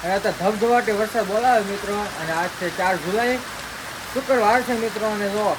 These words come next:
તમે વરસાદ જો, મેં એટલા વાગે વ્લોગ ચાલુ કર્યો આજ. તમે જો, સમજો,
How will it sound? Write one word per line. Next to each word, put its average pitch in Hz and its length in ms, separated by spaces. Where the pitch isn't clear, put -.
તમે 165 180
વરસાદ 170 320
જો, 147 180
મેં 147 140
એટલા 185 180
વાગે 175 180
વ્લોગ 156 260
ચાલુ 160 200
કર્યો 196 260
આજ. 147 260
તમે 147 240
જો, 139 160
સમજો, 131 240